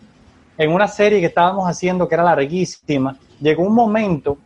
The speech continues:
en que, aunque la serie no era de alta intensidad, pero sí era larga, que yo no podía mover los brazos.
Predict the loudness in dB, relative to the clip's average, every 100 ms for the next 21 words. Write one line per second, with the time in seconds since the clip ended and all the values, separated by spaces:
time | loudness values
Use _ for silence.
0 | _ -6 -6 -2 -2 -2 -2 -2 0 -2
1 | 0 -2 0 0 2 2 2 0 -4 -6
2 | -6 -4 -2 0 0 -2 -6 -2 -2 2
3 | 0 0 -8 -6 -4 0 0 0 0 0
4 | 0 0 0 -2 -2 -4 -4 -4 -4 -12
5 | -20